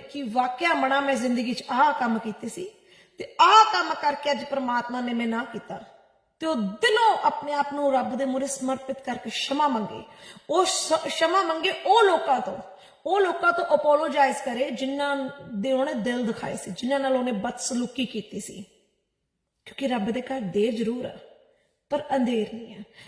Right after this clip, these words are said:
ਮੈਂ ਤਾਂ ਹੀ ਕਹਿੰਦੀ ਵੀ ਕਦੀ ਕਿਸੇ ਤੋਂ ਬਦਲਾ ਲੈਣ ਦੀ ਭਾਵਨਾ ਨਾ ਰੱਖੋ ਜ਼ਿੰਦਗੀ ਵਿੱਚ, ਉਹਦੇ ਤੇ ਛੱਡ ਦਿਓ। ਥੋੜ੍ਹਾ ਟਾਈਮ ਜ਼ਰੂਰ ਲੱਗਦਾ ਹੈ,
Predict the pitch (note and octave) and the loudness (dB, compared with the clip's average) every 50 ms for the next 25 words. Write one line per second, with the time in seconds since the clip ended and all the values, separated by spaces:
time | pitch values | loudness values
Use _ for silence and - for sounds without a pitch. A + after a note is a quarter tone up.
0 | - - - D4+ D#4 - D#4+ E4 F#4 F4+ - D4+ C#4+ D4+ F4 E4+ F#4 - - D#4+ | -16 -6 -4 -4 0 2 2 2 2 2 0 -2 -2 -2 -2 -2 -4 -2 -2 -2
1 | D4+ D#4 E4 - E4 - D#4+ D#4 D#4 D#4 C4 G#3+ A#3 G#3 A#3 B3 B3+ B3+ B3+ B3+ | -2 -2 -4 -6 -6 -8 -8 -6 -6 -6 -4 -4 -4 -4 0 0 0 2 2 0
2 | B3+ B3 B3 C4+ C4 - C#4 C4+ C4 B3+ A3+ G#3+ G#3 G#3+ G#3+ G#3+ G#3+ - A3+ G#3+ | -2 -2 -4 -4 -4 -4 -2 -2 -2 -2 -2 -4 -2 -2 -4 -6 -6 -8 -8 -6
3 | G3+ G3+ F#3+ F#3 G3 - - - - - - - - - - _ _ _ _ _ | -4 -4 -6 -6 -8 -10 -12 -14 -16 -16 -16 -16 -16 -18 -20 _ _ _ _ _
4 | _ _ _ - - C4 A4+ C5+ C5 C5 G#4+ - D4 A#3+ G#3 E3 - - - - | _ _ _ -4 -2 0 2 2 0 0 -2 0 0 -2 -2 -4 -8 -12 -16 -20
5 | - - _ _ _ _ _ _ - F4+ G4 A4+ - - - C4+ B3+ C4 D4 D4 | -20 -20 _ _ _ _ _ _ -4 0 0 0 2 2 2 2 2 2 0 -2
6 | C#4 E4+ F#4+ G4 F4 D#4 D4 B3 B3 D4 D#4 | -2 -2 -2 0 0 0 0 0 0 -2 -2